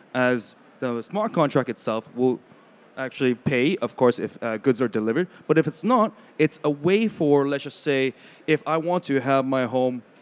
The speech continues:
uh, renovated, but I might be in Vancouver right now, let's just say. I can still be able to track my project through the system, being able to understand each material that I'm using,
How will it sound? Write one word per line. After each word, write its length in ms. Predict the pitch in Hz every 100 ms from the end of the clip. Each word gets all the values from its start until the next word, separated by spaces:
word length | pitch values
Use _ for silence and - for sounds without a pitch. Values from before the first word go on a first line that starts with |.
| - -
uh, 280 | 120 113 113
renovated, 520 | 131 120 123 120 113 - - - -
but 260 | 131 120 - - _ _ - - -
I 280 | 139 135 135
might 280 | 139 139
be 120 | 143 135
in 120 | 123
Vancouver 420 | 120 110 117 104
right 160 | 98 92
now, 160 | 85
let's 140 | 107 107
just 160 | 113
say. 200 | - 87 76 - _ _ -
I 80 | 160
can 140 | 202
still 280 | 151 - 254
be 180 | 185 160
able 260 | 156 151
to 260 | 147 - 131
track 460 | - 180 180 226 175
my 220 | 151 156
project 560 | 135 143 131 117 - - - -
through 280 | - 170 220
the 100 | 208
system, 540 | - 170 - 110 101 - - _ -
being 300 | 156 180 185
able 260 | 160 156 156
to 240 | - 147
understand 580 | 139 143 139 - 139 135
each 240 | 180 190 180
material 480 | 185 - 185 170 160
that 180 | 147
I'm 160 | 127 127
using, 420 | 123 117 107 104